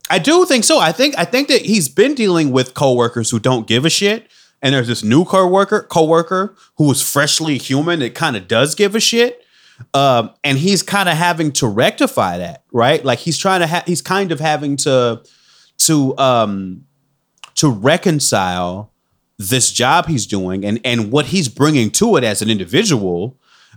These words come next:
um, with the fact that he's dealing with things that he can't all the way quantify all the time. And I think, you know, by the time you get to the end of the show,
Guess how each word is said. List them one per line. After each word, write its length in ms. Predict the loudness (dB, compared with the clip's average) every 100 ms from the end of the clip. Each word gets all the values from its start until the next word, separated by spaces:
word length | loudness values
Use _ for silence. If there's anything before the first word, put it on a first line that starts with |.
| -2
um, 520 | 0 0 -2 -6 -6
with 140 | -4 -2
the 80 | 0
fact 260 | 0 -2
that 120 | -4
he's 180 | -6 -6
dealing 460 | -4 -2 0 0 0
with 280 | -2 -4 -14 _ _
things 240 | -2 -2
that 80 | -2
he 140 | -6 -6
can't 260 | -2 0
all 160 | 2 0
the 60 |
way 160 | 0 -2
quantify 640 | -2 0 0 0 -2 -2
all 100 | -4
the 80 | -8
time. 320 | -6 -6 -4
And 100 | -2
I 60 | -2
think, 280 | 0 -2 -2
you 120 | -2
know, 100 | 0
by 160 | 0 0
the 60 | 0
time 240 | -2 -2
you 60 | -2
get 120 | -4
to 80 | -2
the 100 | -2
end 140 | -2
of 80 | -2
the 60 |
show, 520 | -2 2 2 0 -4